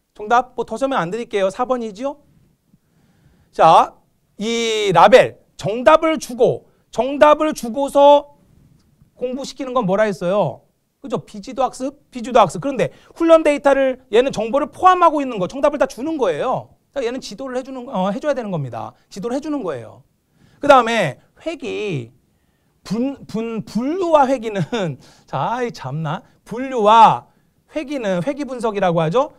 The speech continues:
분류와 회귀는 지도 학습에 해당한다. 이거 얼마나 많이 풀었습니까?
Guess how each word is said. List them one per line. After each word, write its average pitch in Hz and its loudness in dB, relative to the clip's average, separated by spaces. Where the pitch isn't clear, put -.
분류와 220 2
회귀는 190 -6
지도 160 -8
학습에 240 -8
해당한다. 196 -4
이거 233 -4
얼마나 214 2
많이 269 -2
풀었습니까? 170 -20